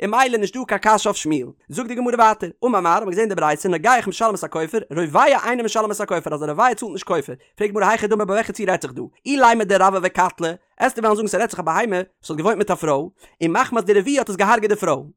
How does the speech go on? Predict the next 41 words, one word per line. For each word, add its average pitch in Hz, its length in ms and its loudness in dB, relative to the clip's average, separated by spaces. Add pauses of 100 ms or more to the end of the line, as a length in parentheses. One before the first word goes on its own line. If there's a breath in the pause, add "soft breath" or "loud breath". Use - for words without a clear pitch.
(120)
איז 139 340 -6
ביי 143 120 -2
דעם, 254 520 2
זאגט 180 120 -6
דער 214 80 0
ברייתא, 247 380 2 (100)
אז 180 240 -2
דער 175 100 -4
בעל 233 180 4
בהמה 220 220 2
דארף 220 160 4
נישט 269 120 -8
צאלן 214 140 2
כופר. 180 300 0
פאר 160 140 -2
וואס? - 300 -4 (100)
מאלי 220 280 4
קטלע 226 300 0
בקרנה, 190 440 2 (120)
מאלי 208 260 0
קטלע 220 360 -2
ביי 196 100 0
רבייה. 202 200 -2
וואס 185 120 -4
א - 20 -10
חילוק, 226 180 -8
ווי - 20 -8
זאל 208 100 -2
דער 196 160 -4
בהמה 196 120 -4
געהרגט 190 220 -2
דער 180 100 -6
פרוי? 165 240 2
צו 156 100 -6
מיט 156 180 0
דעם 143 120 -2
הארן, 240 220 2 (240 soft breath)
צו 175 100 -4
מיט 165 120 -2
דער 156 160 0
רבייה. 226 320 -2